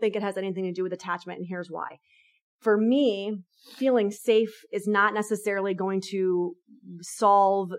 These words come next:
the desire for the attachment style trigger that you're talking about. Me being more connected to you physically, me touching you, um, right? That connection. That's an avoidant thing in me.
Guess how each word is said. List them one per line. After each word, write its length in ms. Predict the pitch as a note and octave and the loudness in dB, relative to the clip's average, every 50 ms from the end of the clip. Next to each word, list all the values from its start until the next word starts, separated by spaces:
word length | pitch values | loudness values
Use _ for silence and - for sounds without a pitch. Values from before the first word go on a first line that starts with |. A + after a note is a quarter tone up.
| - F#3+ | -10 -8
the 320 | F3 G3 F#3+ F#3+ F#3+ F#3+ F3+ | -6 -4 -4 -4 -4 -2 -4
desire 460 | F#3+ F#3 - G3 F#3 F#3 F#3 F#3 F#3 | -4 -2 0 0 0 2 0 -2 -4
for 500 | F3+ - - F#3+ F#3 F3+ F3 F3 F3 F3 E3+ | -6 -6 -6 -4 -2 -2 -2 -2 -4 -4 -6
the 200 | F3 F3+ F3+ F3 - | -4 -6 -4 -4 -6
attachment 640 | F3+ _ - - - C4 C4+ D#4 D4+ - C4+ A3 G3 | -8 _ -16 -10 -2 2 2 2 2 2 0 0 0
style 240 | - G3+ F#3 F3+ F3+ | 0 -2 -2 -2 -2
trigger 280 | - - G3 F3 F#3+ F3+ | -4 -6 -6 -4 -4 -4
that 140 | F3 E3+ F3 | -6 -6 -6
you're 140 | F3+ F#3+ F#3 | -6 -6 -6
talking 320 | - E3+ E3+ E3 - F3 E3+ | -6 -10 -12 -12 -12 -14 -12
about. 200 | E3+ - - - _ _ _ _ - | -8 -8 -10 -10 _ _ _ _ -6
Me 220 | G3 G#3 A3 A3 G3 | -2 0 0 0 2
being 220 | A3+ A3 G#3+ G#3 | 2 2 2 4
more 160 | G#3 G3 G3 F#3+ | 2 2 0 0
connected 380 | F#3+ G3+ F#3+ F#3 F3+ F3+ F#3 - | -2 -4 -6 -6 -6 -8 -10 -10
to 80 | F#3 | -6
you 140 | F#3+ F#3 F#3 | -4 -4 -4
physically, 420 | F#3 F#3+ F3+ F#3 F3 F3 F3 F3 F3 | -4 -6 -8 -8 -10 -10 -10 -10 -8
me 120 | F3 F3+ F3+ | -8 -10 -6
touching 400 | - G3+ F#3+ - - G3 F#3 F3+ | -4 -4 -4 -2 -4 -6 -4 -4
you, 360 | F3 F3 F3+ F3+ F3+ F3 F3+ F3+ _ _ _ _ - F#3 | -6 -4 -4 -4 -6 -6 -8 _ _ _ _ _ -8 -6
um, 460 | F3+ F3 F3 F3 E3+ E3+ E3+ E3+ - - | -4 -4 -4 -4 -6 -8 -10 -12 -10 -6
right? 180 | F#3+ F#3 F#3 F#3 | -4 -4 -2 0
That 160 | G3 F#3+ - | -2 -2 -2
connection. 600 | - F#3+ F#3+ F#3 E3+ E3 - - F3+ D#3+ D3+ C3 _ _ _ _ _ _ - | -4 -6 -6 -6 -6 -8 -10 -14 -12 -12 -12 -14 _ _ _ _ _ _ 2
That's 300 | G3+ G#3+ C#4 D#4+ D#4 D4+ | 4 4 4 4 2 2
an 80 | B3+ | 2
avoidant 460 | A#3 G3 F#3+ G3 G3 F#3+ F#3 E3+ D3+ | 2 2 2 2 0 0 0 -4 -8
thing 160 | - - - - | -12 -14 -14 -12
in 100 | - - | -14 -14
me. 220 | - - - _ | -14 -14 -16 _